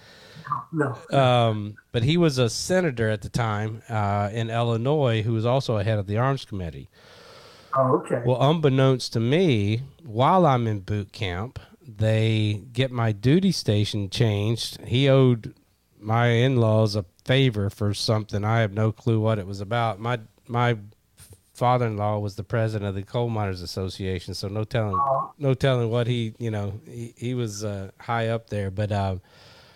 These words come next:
Speaker 2: anyway, make a long story longer, I literally get a call from my captain. Uh, once, it was a Sunday afternoon. I'll never forget 'cause I went to church on Sunday, so I didn't have to,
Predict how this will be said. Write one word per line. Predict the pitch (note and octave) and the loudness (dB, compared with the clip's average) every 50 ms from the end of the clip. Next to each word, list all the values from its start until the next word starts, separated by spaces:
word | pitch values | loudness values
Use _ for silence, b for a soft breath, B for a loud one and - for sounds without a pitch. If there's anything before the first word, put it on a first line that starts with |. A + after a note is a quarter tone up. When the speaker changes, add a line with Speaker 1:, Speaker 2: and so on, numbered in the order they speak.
| b b b b b b b b b _ _ | b b b b b b b b b _ _
Speaker 2:
anyway, | - C#3+ E3 D3+ B2+ A#2+ A#2+ | 0 2 4 6 6 4 4
make | A#2+ B2 A#2+ | 4 2 2
a | A#2+ | 2
long | A#2 B2 B2+ B2+ A#2+ | 2 2 2 2 0
story | - - C3 A2+ A2 | 0 0 0 0 0
longer, | G#2+ A2+ B2 C3+ C#3+ C#3+ C3 A#2 A2 G#2+ G#2+ G2+ | 0 0 2 2 2 0 0 -2 -4 -4 -4 -2
I | A2+ A#2 | 0 0
literally | A#2 A#2 B2 C3+ C#3+ D3+ C#3+ C#3 C#3 C3 B2 | 2 4 4 4 4 4 2 2 2 0 0
get | A#2 B2 B2+ A#2+ | 0 0 0 0
a | A#2+ | 0
call | - - - - B2+ B2+ B2+ B2+ B2 | -4 -4 -4 -2 0 2 2 2 0
from | B2 - - A#2 A2 G#2+ | -2 -4 -6 -4 -2 -2
my | G#2 G#2+ G#2+ G#2+ G#2+ G#2+ G#2 G#2 G2+ F#2+ G2 _ _ _ _ _ - | -2 -2 0 0 0 0 0 -2 -4 -6 -8 _ _ _ _ _ -6
captain. | - C3 B2 B2 A#2 - - F2+ D2+ - - A#2 - A2+ G#2 _ _ _ _ _ _ _ _ _ - | -2 -2 0 0 -2 -4 -10 -14 -14 -14 -18 -20 -20 -20 _ _ _ _ _ _ _ _ _ _ -8
Uh, | - G#2 G2+ G2 G2 G2 F#2+ F#2+ F#2+ F#2 - | -6 -4 -2 -2 -2 -2 -2 -4 -6 -8 -10
once, | - F3 D3+ A#2 A#2+ B2 B2 A#2 - - - | -14 -10 -4 -2 0 0 0 -2 -6 -8 -4
it | B2 | -2
was | A#2+ A#2 G#2+ G#2 | -2 -2 -2 -4
a | G2+ | -4
Sunday | - - B2+ B2 B2+ B2+ C3 B2+ | -2 0 0 0 0 2 2 2
afternoon. | B2 A#2+ A#2 - - G#2 G2+ G2+ | 2 0 0 -2 -4 -6 -4 -4
I'll | G#2 G#2+ | -4 -2
never | A2+ A#2 B2 B2 | 0 0 0 -2
forget | A#2+ - - B2+ A#2+ B2 A#2+ A2 - | -2 -4 -6 -4 -2 -2 -2 -2 -4
'cause | - A2+ G2+ G2+ G2 - - | -6 -8 -8 -8 -12 -12 -10
I | A2+ A2 | -6 -4
went | A2+ B2+ C#3 C3 - | -2 0 -2 -2 -4
to | - - | -8 -8
church | - - E3 E3 D#3 - | -2 2 2 2 2 2
on | C3 A#2+ A#2 | -2 -2 -2
Sunday, | - - D#3 D#3 D#3 C3+ A#2 A2 G#2+ | 0 2 4 4 4 4 2 2 2
so | G#2+ - A#2 | 2 2 2
I | G#2+ A2 | 2 2
didn't | G#2+ A#2 A2 A2 | 2 2 0 2
have | A#2 A#2 A2 - | 2 0 0 0
to, | - G#2+ G2+ G2 G2 G#2 | 0 0 0 0 -2 -4